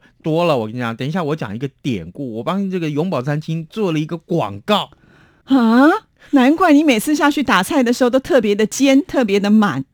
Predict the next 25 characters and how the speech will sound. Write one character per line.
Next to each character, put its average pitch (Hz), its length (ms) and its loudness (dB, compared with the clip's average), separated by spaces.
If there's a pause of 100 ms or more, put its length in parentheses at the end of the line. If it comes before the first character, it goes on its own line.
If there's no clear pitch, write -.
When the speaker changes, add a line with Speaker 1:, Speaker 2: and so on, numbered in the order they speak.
(260)
Speaker 1:
就 226 120 -2
是 202 160 4
她 277 100 -2
Speaker 2:
我 - 40 -2
们 196 80 2
就 269 160 2
差 262 60 2
很 165 120 2
多。 202 360 -2
Speaker 1:
她 180 120 -4
还 160 220 -2
给 139 220 -4
我 127 240 -2 (140)
关 196 360 4
爱 175 180 0
的 127 120 -4
眼 107 320 -4
神。 101 540 -10 (720)
Speaker 2:
<laughs> - 640 -2
这 - 160 0
个 196 120 0
我 - 80 2
不 143 160 2
需 170 260 -2
要。 196 160 4